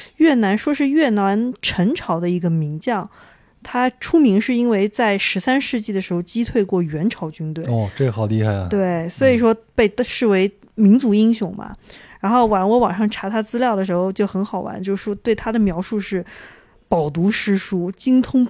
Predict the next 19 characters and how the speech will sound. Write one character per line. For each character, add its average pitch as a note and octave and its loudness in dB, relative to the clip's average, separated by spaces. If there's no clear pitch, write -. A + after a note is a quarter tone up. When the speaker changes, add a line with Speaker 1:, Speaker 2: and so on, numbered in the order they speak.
Speaker 1:
兵 D#4 4
法 - -6
天 G#3+ 0
文， F3+ -4
还 G#3 -2
研 G3 2
究 A#3+ 0
八 C4+ -4
卦 A#3 -4
和 - -2
九 G3 -2
宫 A#3 2
图， F#3 -4
Speaker 2:
嗯。 G3 -4
Speaker 1:
就 B3 -6
感 F3 -4
觉 G3 0
就 C4 0
是 A3+ 0